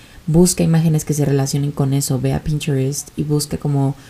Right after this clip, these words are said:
imágenes que se relacionen con lo que quieres tener. Yo siempre busco todo como imagen de no sé qué, o sea, como tipo desayunos aesthetic, porque sí, me gusta como todo lo que se ve muy lindo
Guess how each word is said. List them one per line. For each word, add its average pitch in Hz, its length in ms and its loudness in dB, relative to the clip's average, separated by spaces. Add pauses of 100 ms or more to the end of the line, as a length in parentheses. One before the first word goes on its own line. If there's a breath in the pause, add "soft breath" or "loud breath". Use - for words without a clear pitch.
(340 loud breath)
imágenes 160 520 2
que 151 80 0
se 143 120 -2
relacionen 143 420 -2
con 156 100 0
lo 151 80 0
que - 100 0
quieres 151 340 -4
tener. - 340 -4 (460 loud breath)
Yo 165 200 4
siempre 175 240 2
busco 156 300 2
todo 147 220 0
como 143 340 -2 (540 loud breath)
imagen 202 540 0
de 285 60 0
no 196 140 2
sé 180 200 -4
qué, 170 200 0
o 156 60 2
sea, 151 120 -2
como 139 320 0
tipo - 280 -6 (360 loud breath)
desayunos 175 720 0 (160)
aesthetic, - 760 -2 (160)
porque 151 220 -2
sí, 156 160 -2
me 147 120 0
gusta 151 240 -2
como 147 280 -4
todo 147 240 -2
lo 151 160 2
que 147 100 -6
se 143 180 -4
ve 143 120 0
muy 143 380 0
lindo 143 520 0